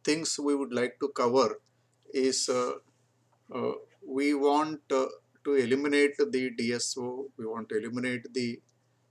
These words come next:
power supply, we want to eliminate the function generator, and, uh, also we would like to have a arbitrary function generator as a part of the system. And what are the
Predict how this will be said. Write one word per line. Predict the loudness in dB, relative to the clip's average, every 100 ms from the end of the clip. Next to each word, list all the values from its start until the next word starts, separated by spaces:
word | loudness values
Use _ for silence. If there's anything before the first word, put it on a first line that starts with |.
| _ _ 0
power | 0 0
supply, | -4 -4 -2 -2
we | -2
want | -4 -2
to | -2
eliminate | -2 -4 -6 -6
the | -6
function | -6 -6 -8 -8 -6
generator, | -6 -4 -4 -4 -14 _ _ _ _ _ _ _
and, | -4 -2 -2 -4
uh, | -2 0 -2 -4 -6
also | 2 4 4 4 4 2 -8
we | -8
would | -2
like | 0 0 2
to | 2
have | 2
a | -2 -2
arbitrary | 2 2 2 2 2 2
function | 0 -4 -8 -6
generator | -6 -6 -10 -8 -6
as | -4 -4
a |
part | 0 0 0
of | -8 -8
the |
system. | -10 -6 -6 -8 -16 _ _ _ _ _ _ _ _ _ _ -6
And | -2 0 2
what | 2 6
are | 4 4 0
the | 2 4 4 4 2